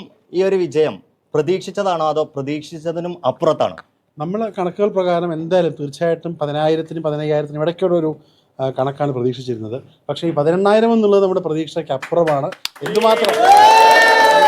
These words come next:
Speaker 2: എനിക്ക് ഒരു കാര്യമേ പറയാനുള്ളൂ,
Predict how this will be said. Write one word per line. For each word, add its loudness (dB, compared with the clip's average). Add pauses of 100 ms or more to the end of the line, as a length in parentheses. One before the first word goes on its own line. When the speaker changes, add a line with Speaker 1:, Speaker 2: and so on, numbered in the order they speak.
(1120)
Speaker 2:
എനിക്ക് 0
ഒരു 6
കാര്യമേ 6
പറയാനുള്ളൂ, 0